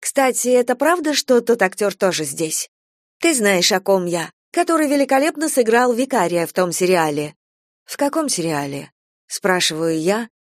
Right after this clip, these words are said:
заметив очередного клиента в противоположной стороне зала.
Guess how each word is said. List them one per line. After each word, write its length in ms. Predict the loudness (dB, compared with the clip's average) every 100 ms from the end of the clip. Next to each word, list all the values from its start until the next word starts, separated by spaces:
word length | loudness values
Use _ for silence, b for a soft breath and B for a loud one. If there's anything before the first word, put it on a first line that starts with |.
| _ -6
заметив 540 | 2 2 2 -2 -4
очередного 540 | -2 0 0 0 0 -2
клиента 500 | 0 0 -2 -4 -8
в 80 |
противоположной 800 | -4 -4 -2 -2 -2 0 -2 -6
стороне 480 | -6 -4 -4 -4 -4
зала. 500 | -2 -2 -4 -10